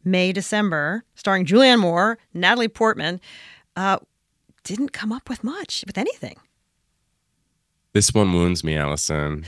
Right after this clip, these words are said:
Speaker 2: This really wounds
Speaker 1: I'm
Speaker 2: me.
Speaker 1: with
Speaker 2: This was
Speaker 1: you.
Speaker 2: one of my favorite films last year, and I thought it was going to be a breakthrough for the director, Todd Haynes.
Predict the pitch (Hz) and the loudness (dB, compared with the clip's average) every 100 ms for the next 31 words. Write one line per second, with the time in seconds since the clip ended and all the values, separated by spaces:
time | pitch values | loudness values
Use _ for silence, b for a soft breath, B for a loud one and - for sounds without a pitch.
0 | - 95 - 98 101 98 98 90 87 90 | -2 0 0 2 4 6 4 4 2 2
1 | 90 320 - - 370 440 440 - 202 92 | 0 2 2 4 6 6 6 2 0 -4
2 | - 104 104 107 - 101 101 104 98 90 | -2 -2 -2 -4 -4 -4 -4 -4 -4 -4
3 | - 95 95 101 113 127 127 - 147 151 | -6 -4 -2 -4 -4 -2 -2 -2 -4 -4
4 | 135 135 - 120 120 107 107 104 98 90 | -6 -6 -6 -6 -6 -4 2 2 0 -6
5 | 95 101 104 - 78 71 76 - 78 76 | -2 -2 -4 -8 -8 -6 -8 -4 -2 -2
6 | 73 80 80 - 82 - 78 73 85 87 | -4 -2 -2 -2 -8 -4 -4 -2 -2 0
7 | 90 92 87 | 0 2 0